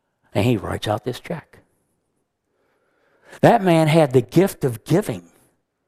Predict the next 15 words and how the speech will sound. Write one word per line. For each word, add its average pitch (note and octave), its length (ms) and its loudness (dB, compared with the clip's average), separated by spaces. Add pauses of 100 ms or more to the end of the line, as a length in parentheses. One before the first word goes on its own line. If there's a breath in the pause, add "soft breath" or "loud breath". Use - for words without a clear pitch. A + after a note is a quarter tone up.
(880)
After F#3+ 400 2
we E3 180 2
left D#3+ 320 0
the C#3+ 120 -2
church - 840 -6 (1040)
and G#2+ 100 -4
went E3 200 -2
to D3+ 80 2
another D3 340 -2
church, - 400 -6 (360)
he F#3 220 2
continued D3+ 760 -6
to A#2 100 -4
give B2 640 -4
generously. A#2 960 -10